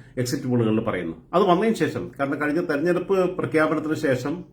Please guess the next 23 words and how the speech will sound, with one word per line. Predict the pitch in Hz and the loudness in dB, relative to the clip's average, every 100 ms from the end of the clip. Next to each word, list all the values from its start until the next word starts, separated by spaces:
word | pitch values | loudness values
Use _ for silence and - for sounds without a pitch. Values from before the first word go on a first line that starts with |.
| - - - - _ _ 156 | -20 -20 -20 -20 _ _ 4
ഒരുതരം | 175 208 202 | 6 4 2
അസന്നിഗ്ധതയുണ്ടായിരുന്നു, | 135 170 185 185 180 180 170 151 135 131 127 143 160 - | 0 0 0 0 0 0 2 2 2 2 2 0 -2 -4
പിന്നെ | 135 123 127 120 120 123 | -2 2 2 2 2 2
ഒരു | 147 | 2
അവ്യക്തതയുണ്ടായിരുന്നു. | 135 185 190 180 135 110 110 107 110 - - - _ _ _ _ | 4 2 2 2 2 2 0 0 -4 -6 -10 -20 _ _ _ _
പലരും | 143 156 180 190 | 4 4 4 2
പറഞ്ഞു, | 175 151 165 | 2 2 2
പിന്നെ | 170 156 151 156 156 | 2 -2 -2 0 2
ഇന്ത്യ | 147 175 | 4 2
സഖ്യം, | 165 147 170 160 | 2 -2 0 -2
ഏഹ്, | 156 139 147 143 147 147 139 | -4 -8 -8 -4 -4 -2 0
രൂപീകരിക്കുകയാണെങ്കിൽ | 143 151 143 151 139 143 143 | 0 0 0 2 2 2 2
ഒരു | |
പക്ഷേ | 131 131 - 160 | -2 -4 0 2
ബി | 139 | 2
ജെ | 139 | 2
പിക്ക് | 135 127 | 0 0
വെല്ലുവിളി | 135 135 151 | 2 2 4
ഉയർത്താൻ | 139 120 135 127 | 2 2 0 2
കഴിയുമെന്നുള്ള | 123 127 127 123 123 | 2 4 4 4 2
പൊതുസ്ഥിതി, | 120 139 156 143 - 131 135 110 120 - | 0 0 2 0 -2 2 4 4 0 -8
ഏഹ്, | - 139 123 123 - 202 175 | -6 -4 -4 -8 -8 -4 2
വ്യാഖ്യാനിക്കപ്പെട്ടു. | 143 139 151 143 127 101 - | 4 4 4 2 2 -2 -6